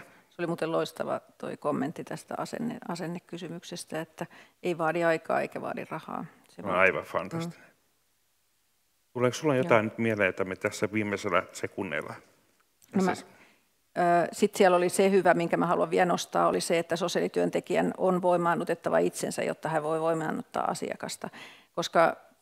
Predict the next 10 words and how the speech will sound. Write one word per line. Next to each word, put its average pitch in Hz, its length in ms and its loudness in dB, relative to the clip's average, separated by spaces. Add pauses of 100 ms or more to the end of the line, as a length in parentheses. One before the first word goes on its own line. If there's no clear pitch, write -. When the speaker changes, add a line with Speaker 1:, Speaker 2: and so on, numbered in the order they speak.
(160)
Speaker 1:
ja, 185 300 2
ja 185 120 2
se, 180 160 2
että - 220 -2
ei 185 280 0
uhriuduta. 170 640 -4 (260)
Mehän 185 440 -2 (120)
hyvin 190 380 2 (600)
vammaispalveluissakin 170 920 2
helposti 170 520 -2